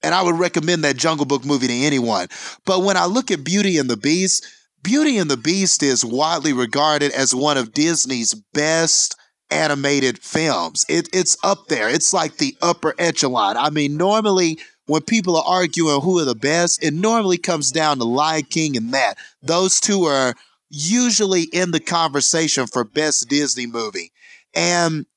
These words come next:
when I saw the Beauty and the Beast movie,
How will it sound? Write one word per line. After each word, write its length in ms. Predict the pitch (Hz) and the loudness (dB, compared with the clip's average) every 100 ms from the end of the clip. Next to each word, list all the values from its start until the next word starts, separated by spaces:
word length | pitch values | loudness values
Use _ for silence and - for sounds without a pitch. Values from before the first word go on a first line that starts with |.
| _ _ _ _ | _ _ _ _
when 220 | 180 196 | -4 0
I 100 | 185 175 | 0 0
saw 380 | - 214 233 | 0 0 0
the 140 | 202 151 | 0 -2
Beauty 420 | 156 190 202 190 | -2 -2 0 0
and 140 | 156 | 0
the 60 | 139 | -2
Beast 420 | 117 180 165 135 | -2 -2 0 -2
movie, 640 | 127 147 160 110 90 90 | -2 0 0 -2 -6 -6